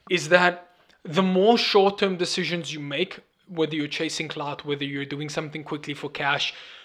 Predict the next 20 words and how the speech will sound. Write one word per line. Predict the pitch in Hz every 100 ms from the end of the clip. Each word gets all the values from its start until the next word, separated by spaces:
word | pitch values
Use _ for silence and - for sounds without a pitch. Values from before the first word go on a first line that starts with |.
| -
because | 151 156
you | 147
wanna | 147 147
buy | 143 139 143
a | 147 147
new | 151 147
watch | 143 143 139 -
to | 147
impress | 139 - 147 139 - -
a | 147
girl, | 143 143 143 139 - - _
like, | 147 151 - -
whatever | 190 226 214
the, | 190 170
how | 156 160 156
the | 151
situation | - 147 151 147 147 156
is | 165 190 -
for | -
you, | 151 135